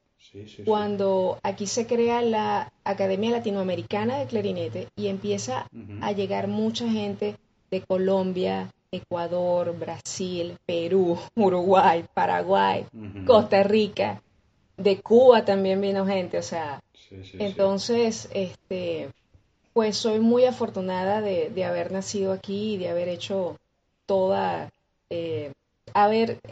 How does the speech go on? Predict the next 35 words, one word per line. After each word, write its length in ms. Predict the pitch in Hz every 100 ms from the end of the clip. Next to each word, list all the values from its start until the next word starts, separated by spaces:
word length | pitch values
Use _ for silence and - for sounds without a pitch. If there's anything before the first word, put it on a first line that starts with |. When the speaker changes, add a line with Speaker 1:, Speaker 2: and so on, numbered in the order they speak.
| -
Speaker 2:
eh, 280 | - - - -
vivido, 560 | 202 240 285 254 190
pues, 220 | 196 180
todo, 360 | - 214 220 196
todo 260 | 226 220 240
mi 140 | 254
proceso, 680 | 226 190 - 202 196 220 208
toda 180 | 196 196
mi 120 | 220
formación 640 | - 190 175 170 180 175
desde 220 | 175 202 190
mi 140 | 175
propio 340 | - 170 165 -
país. 420 | 151 156 - - _ _ _ _ _ _ _ _ _
Speaker 1:
Sí, 380 | _ - 95 92 -
qué 200 | - 101
bueno, 340 | 98 101 95 82
Carmen, 320 | 92 90 87
esto 180 | - 92
que 160 | 85
cuentas. 460 | - 85 95 87 -
¿Y 240 | 98 92 -
el 120 | 98
festival 560 | - - - 92 127
este 260 | 156 151 175
latinoamericano 880 | 170 117 107 101 95 90 95 131 170
se 180 | - 110
celebraba 640 | 101 95 90 87 101 139 131
en, 320 | 110 95 90
en 120 | 101 92
Caracas, 520 | 87 87 - 180 -
era? 360 | 107 139 214 - -
Speaker 2:
Sí, 320 | - 220 175 -
se 160 | - 233
llamaba, 580 | 233 240 247 269 330